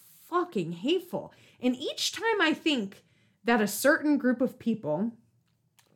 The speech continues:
a certain group of right-wing people, uh, 'cause that tends to be the people I see these posts from,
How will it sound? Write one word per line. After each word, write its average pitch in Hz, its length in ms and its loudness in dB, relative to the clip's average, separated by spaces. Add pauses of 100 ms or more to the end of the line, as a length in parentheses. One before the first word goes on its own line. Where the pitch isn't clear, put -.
(260)
a 190 60 -12
certain 196 600 -2 (320)
group 220 260 0
of 175 280 -2
right-wing 180 480 0
people, 226 520 -2 (560)
uh, 165 180 -2
'cause 175 260 -2
that 190 200 0
tends 190 340 -2
to 185 80 -4
be 185 140 -2
the 170 80 -4
people 185 300 -2
I 151 100 0
see 214 240 6
these 180 220 2
posts - 320 -4
from, 175 360 -6